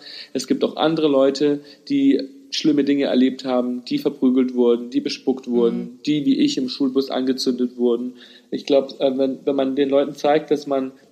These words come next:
Speaker 1: das alles überstehen kann und dann auch ein Leben führt, in dem man
Speaker 2: Mhm.
Speaker 1: sich trotzdem nicht versteckt und trotzdem voller Stolz auslebt, wer man ist,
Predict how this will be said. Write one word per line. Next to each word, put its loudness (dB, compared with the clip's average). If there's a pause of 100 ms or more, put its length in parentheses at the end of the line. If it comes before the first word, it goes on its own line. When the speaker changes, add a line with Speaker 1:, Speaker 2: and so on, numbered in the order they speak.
(100)
Speaker 1:
das 0
alles -2
überstehen 0
kann -4
und -6
dann 2
auch -4
ein -2
Leben 2
führt, 0
in -6
dem 4
man 0
Speaker 2:
Mhm. -12 (180)
Speaker 1:
sich -6
trotzdem 0
nicht -2
versteckt 0
und -14
trotzdem 0
voller 2
Stolz 2
auslebt, 0
wer -2
man -4
ist, -2